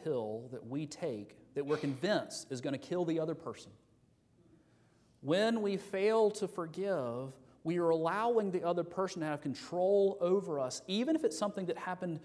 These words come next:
many, many decades ago. What happens if someone doesn't ask for your forgiveness? Do you have to forgive? Yes, you do.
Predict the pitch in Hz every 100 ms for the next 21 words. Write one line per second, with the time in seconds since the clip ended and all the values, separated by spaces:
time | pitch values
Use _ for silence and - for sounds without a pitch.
0 | - - 147 180 226 226 214 208 170 165
1 | 165 147 143 120 101 101 - _ _ _
2 | _ _ _ _ _ _ _ _ _ _
3 | _ _ _ _ _ _ _ _ 175 233
4 | 233 247 226 190 - 208 208 185 160 -
5 | - 175 170 143 156 - 147 127 127 113
6 | 107 110 147 156 151 139 135 143 160 156
7 | 165 165 165 170